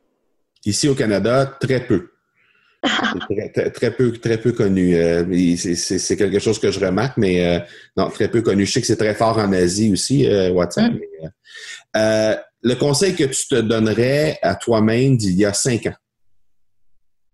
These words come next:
Speaker 2: Si je, si je retournais il y a cinq ans, c'est ça ?
Speaker 1: Ouais.
Speaker 2: Le conseil que j'aurais aimé me donner ?
Speaker 1: À toi-même, ouais.
Speaker 2: Et que je m'étais pas donné, donc, il y a cinq ans, c'est ça ?
Speaker 1: Non, c'est ça, exact.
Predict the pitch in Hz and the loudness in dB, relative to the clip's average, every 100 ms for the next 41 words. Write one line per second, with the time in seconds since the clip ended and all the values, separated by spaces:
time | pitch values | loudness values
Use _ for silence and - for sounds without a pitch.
0 | _ _ _ _ _ - _ _ - 233 | _ _ _ _ _ -20 _ _ -4 0
1 | 226 240 175 - - 233 254 247 240 233 | 2 2 0 0 0 2 2 4 4 4
2 | 226 226 214 240 233 240 262 240 233 233 | 4 4 4 2 2 2 4 2 2 0
3 | 233 330 - 220 254 302 330 - 131 - | 2 0 0 0 0 0 -4 -2 -2 -2
4 | - - _ _ - - - - - 220 | -10 -20 _ _ -20 -20 -20 -20 -2 0
5 | 240 247 247 277 269 247 233 233 226 226 | 2 2 4 2 2 2 2 2 2 4
6 | 240 240 226 180 247 285 311 - _ _ | 4 4 2 4 2 2 0 -6 _ _
7 | _ - 101 101 107 101 95 92 - - | _ -8 -6 0 2 2 2 0 -2 -8
8 | _ _ _ _ _ _ - - - - | _ _ _ _ _ _ -20 -20 -20 -10
9 | - - 214 240 247 277 - 339 277 262 | -4 0 2 2 0 -2 -2 0 2 2
10 | 190 175 175 170 180 175 160 - - 208 | 2 0 0 -2 -2 0 -2 -2 -2 0
11 | - - - 127 117 117 113 117 107 98 | 0 -6 -4 -2 0 0 0 2 2 -2